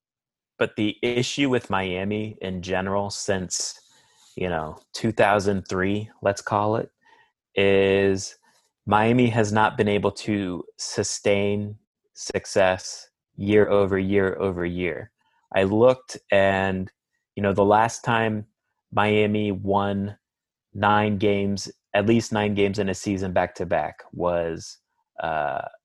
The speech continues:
Mark Richt's first two years. So twenty sixteen, twenty seventeen, right?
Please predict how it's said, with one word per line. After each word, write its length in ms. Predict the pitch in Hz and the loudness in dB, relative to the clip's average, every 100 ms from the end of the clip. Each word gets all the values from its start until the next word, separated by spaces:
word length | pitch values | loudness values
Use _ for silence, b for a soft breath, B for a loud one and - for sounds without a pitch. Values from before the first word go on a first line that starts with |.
| _ _ | _ _
Mark 300 | 101 98 95 | -4 -2 0
Richt's 320 | 107 101 - - | 0 0 -2 -4
first 360 | 110 101 - | 0 0 -2
two 120 | - | -6
years. 340 | 95 85 - - | -4 -4 -6 -10
So 140 | 101 | -12
twenty 340 | 98 - 101 98 | -10 -6 -4 -6
sixteen, 540 | - - 101 - 98 | -6 -8 -8 -8 -12
twenty 320 | - 98 92 | -6 -6 -6
seventeen, 720 | 87 95 90 85 - - - | -2 0 0 -4 -12 -18 -14
right? 260 | 80 80 82 | -8 -6 -6